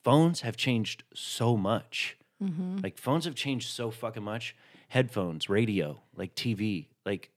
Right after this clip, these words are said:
Speaker 1: but cars, not so much. So I could see them looking at, like, our cars and
Speaker 2: Oh.
Speaker 1: being like, "Their cars didn't really change. They, they must
Speaker 2: Right.
Speaker 1: not have valued, like,"
Speaker 2: Right.
Speaker 1: maybe it just worked for what they valued, though. Like,
Speaker 2: Right, right,
Speaker 1: 'cause, like,
Speaker 2: right.
Speaker 1: cars are getting us to,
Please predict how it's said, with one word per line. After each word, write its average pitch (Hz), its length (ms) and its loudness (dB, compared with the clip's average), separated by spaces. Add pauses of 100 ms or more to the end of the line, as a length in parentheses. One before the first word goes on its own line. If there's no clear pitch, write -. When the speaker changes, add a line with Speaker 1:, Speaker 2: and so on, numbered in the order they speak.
(680)
Speaker 1:
but 104 220 -4
cars, 127 440 2
not 92 280 -2
so 101 200 -4
much. 98 420 -2
So 104 220 2
I 104 140 0
could 110 160 -6
see 110 220 -4
them 120 340 2
looking 101 300 -4
at, 87 180 -6
like, 87 160 -6
our 87 100 -4
cars 113 460 2
and 226 80 4
Speaker 2:
Oh. 233 60 2
Speaker 1:
being 98 180 -2
like, 95 260 -4 (560)
"Their 104 120 -2
cars 113 340 0
didn't 170 180 0
really 82 200 -2
change. 73 560 -10 (140)
They, 87 180 -2
they 95 120 -2
must 101 240 0
Speaker 2:
Right. 110 60 0
Speaker 1:
not 107 80 0
have 95 80 -2
valued, 95 500 0
like," 87 360 -6 (1500)
Speaker 2:
Right. 208 320 6
Speaker 1:
maybe 156 300 10
it 143 80 6
just 135 140 -2
worked 107 400 4
for 107 180 2
what 107 200 4
they 104 100 4
valued, 95 500 4
though. 58 240 -6 (220)
Like, 104 160 4
Speaker 2:
Right, 190 220 4
right, 175 140 2
Speaker 1:
'cause, 156 100 6
like, 156 80 4 (120)
Speaker 2:
right. - 40 -10
Speaker 1:
cars 156 360 0
are 156 100 -2
getting 120 300 -4
us 131 220 -2
to, - 140 -4